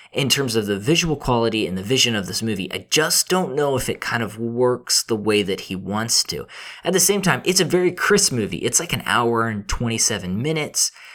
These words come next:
It gets in, it gets out. It understands what it's doing, and I don't think it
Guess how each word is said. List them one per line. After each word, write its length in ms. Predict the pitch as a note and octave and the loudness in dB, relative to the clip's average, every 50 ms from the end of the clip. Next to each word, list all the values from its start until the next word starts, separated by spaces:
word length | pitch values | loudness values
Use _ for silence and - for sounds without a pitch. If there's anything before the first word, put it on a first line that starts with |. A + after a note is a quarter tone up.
| - - - | -20 -8 -4
It 100 | - A#2+ | -2 -2
gets 280 | - - A2+ F#2+ - - | 0 0 0 2 2 0
in, 220 | C#3 C3+ C3+ C3 | 0 0 -2 -2
it 80 | B2+ A2+ | -2 -2
gets 260 | G2+ A2 G2+ - - | 0 0 0 0 0
out. 460 | A2+ A2 G#2+ G#2+ G#2+ G#2 - - - - _ _ _ _ _ _ _ - | 2 2 4 4 2 0 -2 -6 -12 -18 _ _ _ _ _ _ _ -4
It 180 | C#3 C#3 - - | -2 -2 -2 0
understands 880 | D#3+ E3 E3+ F3 E3+ E3+ D#3+ - - - C#3 C3+ C3 B2+ B2+ B2 - - | 2 2 2 4 4 4 4 4 2 2 0 -2 -2 -2 -2 -2 -2 0
what 200 | G#2+ A#2 A2+ G#2 | 0 2 2 2
it's 220 | G2 - - - | 0 0 0 -2
doing, 460 | - - B2+ B2+ B2 A#2+ A2 G#2 - | -2 0 -2 0 0 -2 -2 -2 -2
and 80 | A2 A2 | -2 -2
I 60 | A2+ | 0
don't 280 | A2 D3+ E3+ F#3 F#3 - | 0 0 -2 -2 -4 -8
think 280 | - - D#3 D3 - | -6 -6 -6 -2 0
it 240 | B2 - - - _ | -2 -2 -2 -4 _